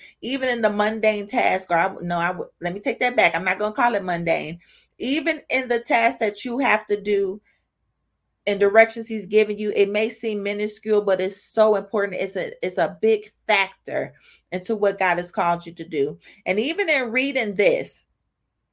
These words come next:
where the enemy questions and asks you, "Well, who are you, you know, to do this?" And I wanna go ahead and read, um, what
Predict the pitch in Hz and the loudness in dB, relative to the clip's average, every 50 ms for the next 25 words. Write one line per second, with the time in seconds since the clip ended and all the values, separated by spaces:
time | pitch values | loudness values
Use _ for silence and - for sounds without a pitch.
0 | _ _ _ _ _ _ - 175 190 220 233 226 214 220 185 - 208 233 247 247 | _ _ _ _ _ _ -8 0 4 4 4 6 4 2 0 -2 -4 -4 -4 -6
1 | 247 240 214 - _ - 254 226 226 - - - 208 190 170 143 143 165 170 - | -6 -8 -10 -8 _ 4 6 6 6 6 0 -8 -8 -6 -6 -6 -8 -10 -12 -14
2 | - _ _ _ _ _ _ _ _ _ - 190 190 180 - 226 233 226 208 226 | -18 _ _ _ _ _ _ _ _ _ -2 -2 -2 2 4 4 6 6 4 2
3 | - - - - - 202 185 170 160 156 151 139 - _ - 175 196 185 185 208 | 0 -8 -14 -12 -10 -8 -6 -4 -4 -4 -6 -8 -12 _ -6 -2 -2 0 -2 -2
4 | - - 294 302 302 294 285 233 220 208 202 208 233 220 175 139 131 139 170 - | -4 -8 -6 -4 -2 0 2 2 2 0 0 -4 -4 -4 -4 -4 -4 -6 -10 -16
5 | _ _ _ _ _ _ _ _ _ _ _ - 190 226 226 220 202 185 185 180 | _ _ _ _ _ _ _ _ _ _ _ -8 -6 -4 0 0 2 0 0 -2
6 | - - 226 180 196 214 202 180 135 147 123 147 - - - - 185 185 185 208 | -4 -8 -6 -4 -4 -4 -4 -2 -4 -4 -4 -4 -8 -8 -6 -4 -4 -2 -2 -4
7 | 214 233 247 269 262 262 254 254 247 277 262 269 226 220 220 214 - - - 202 | -4 -4 -6 -6 -4 -2 -2 0 0 0 -2 -2 0 0 -2 -2 -4 -8 -10 -10
8 | 190 190 185 180 202 226 226 220 202 185 175 165 - _ _ _ _ _ _ _ | -10 -10 -8 -8 -6 -6 -6 -6 -8 -8 -10 -10 -12 _ _ _ _ _ _ _
9 | _ _ - 190 196 185 180 175 170 175 175 170 214 240 294 - - | _ _ 2 2 4 4 2 0 -2 -4 -2 0 0 0 0 0 -6